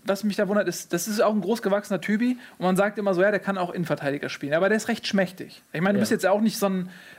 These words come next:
Speaker 1: äh, Lukimia, du bist ja auch eher ein bisschen schmaler. Gibt es für die Innenver-, ja,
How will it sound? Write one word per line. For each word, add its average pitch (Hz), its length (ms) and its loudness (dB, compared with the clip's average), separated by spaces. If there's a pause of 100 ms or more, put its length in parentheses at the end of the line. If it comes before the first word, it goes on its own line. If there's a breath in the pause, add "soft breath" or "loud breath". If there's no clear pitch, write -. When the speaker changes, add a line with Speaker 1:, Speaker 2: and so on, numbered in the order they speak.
Speaker 1:
äh, 170 240 2
Lukimia, 226 580 2
du - 60 -12
bist 175 140 -2
ja - 80 2
auch 190 160 0
eher 185 220 2
ein 180 100 -2
bisschen 180 180 -6
schmaler. 214 460 0 (440 loud breath)
Gibt 175 380 -2
es 247 300 -2 (280)
für - 160 -4
die 190 120 2
Innenver-, 226 420 2 (220)
ja, 214 100 4